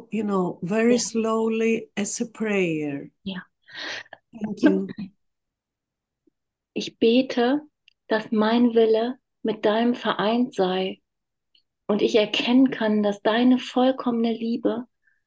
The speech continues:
Speaker 2: meine unvollkommene Liebe korrigiert. Ich bete, dass ich die Versöhnung voller Überzeugung akzeptieren kann, ich ihren unbezahlbaren Wert erkenne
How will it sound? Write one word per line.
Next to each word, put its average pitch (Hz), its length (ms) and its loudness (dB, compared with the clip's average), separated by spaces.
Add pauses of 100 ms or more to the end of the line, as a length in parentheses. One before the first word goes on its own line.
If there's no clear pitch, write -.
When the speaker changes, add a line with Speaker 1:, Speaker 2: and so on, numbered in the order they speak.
(140)
Speaker 2:
meine 214 460 0
unvollkommene 208 920 -4
Liebe 202 360 -4
korrigiert. 196 800 -6 (4000)
Ich - 260 -4
bete, 233 480 -2
dass 202 220 -4
ich 214 160 -8
die 214 120 -6
Versöhnung 208 840 0
voller 254 460 -2
Überzeugung 220 840 -2
akzeptieren 208 800 -2
kann, 190 420 -6 (1500)
ich - 200 -2
ihren 208 200 4
unbezahlbaren 220 1300 2
Wert 208 340 0
erkenne 202 640 -4